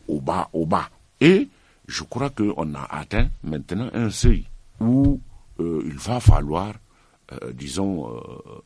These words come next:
décider. Et apparemment, euh, ce n'est pas la, la conscience, euh, de, de, de, de tout le monde. Troisièmement, il y avait, euh,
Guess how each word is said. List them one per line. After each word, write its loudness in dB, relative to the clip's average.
décider. -4
Et 0
apparemment, -6
euh, -14
ce -10
n'est -10
pas 0
la, -8
la -12
conscience, -8
euh, -10
de, -16
de, -20
de, -20
de -14
tout -10
le -6
monde. -4
Troisièmement, 8
il -8
y -2
avait, -4
euh, -12